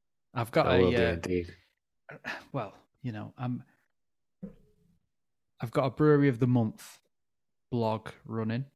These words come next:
Speaker 1: so it will fall into that category, and that's, like, what I will do.
Speaker 2: I like
Speaker 1: Um,
Speaker 2: that.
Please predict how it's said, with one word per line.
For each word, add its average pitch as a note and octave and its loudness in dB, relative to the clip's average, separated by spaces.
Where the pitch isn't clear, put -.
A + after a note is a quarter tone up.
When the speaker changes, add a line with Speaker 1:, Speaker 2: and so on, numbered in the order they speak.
Speaker 1:
so A2+ -8
it C3+ -10
will B2 -6
fall A2+ -10
into G#2+ -14
that - -14
category, C3+ -6
and A2+ -10
that's, - -12
like, G#2+ -8
what - -8
I G#2+ -8
will A2+ -8
do. C3+ 0
Speaker 2:
I F2+ 2
like F2 4
Speaker 1:
Um, - -2
Speaker 2:
that. F2 -2